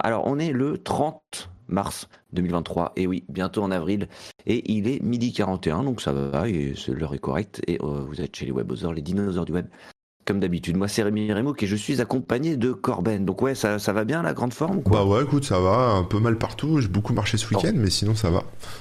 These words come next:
Speaker 2: ça roule.
Speaker 1: <laughs> Bah oui,
Speaker 2: <laughs>
Speaker 1: t'es sorti de chez toi.
Speaker 2: C'est ça, ouais, c'est ça, je suis sorti de chez moi, j'ai plus l'habitude, et puis c'est ça d'être vieux maintenant, tu vois, on a mal partout, euh, enfin, pff, voilà quoi.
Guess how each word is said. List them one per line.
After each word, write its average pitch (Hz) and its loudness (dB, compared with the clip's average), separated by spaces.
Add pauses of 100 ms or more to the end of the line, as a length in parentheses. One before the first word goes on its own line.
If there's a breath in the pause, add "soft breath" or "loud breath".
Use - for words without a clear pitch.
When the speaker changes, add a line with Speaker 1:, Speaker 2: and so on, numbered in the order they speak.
(120)
Speaker 2:
ça - -2
roule. 101 4
Speaker 1:
<laughs> - -8
Bah 95 -2
oui, 107 2 (400)
Speaker 2:
<laughs> - 0
Speaker 1:
t'es 98 0
sorti 101 -2
de 113 2
chez 104 -4
toi. - -2 (100)
Speaker 2:
C'est 104 2
ça, 139 4
ouais, 120 4
c'est 113 2
ça, 123 2
je - -2
suis - -2
sorti 104 0
de 101 0
chez - 0
moi, 117 4
j'ai 92 4
plus 95 2
l'habitude, 90 2
et 85 4
puis - -6
c'est 87 2
ça 117 0
d'être 104 4
vieux 95 4
maintenant, 90 4
tu - -8
vois, 85 2
on 87 4
a 80 6
mal 78 2
partout, 92 0
euh, 73 0
enfin, - -8
pff, - -16
voilà 80 2
quoi. - -8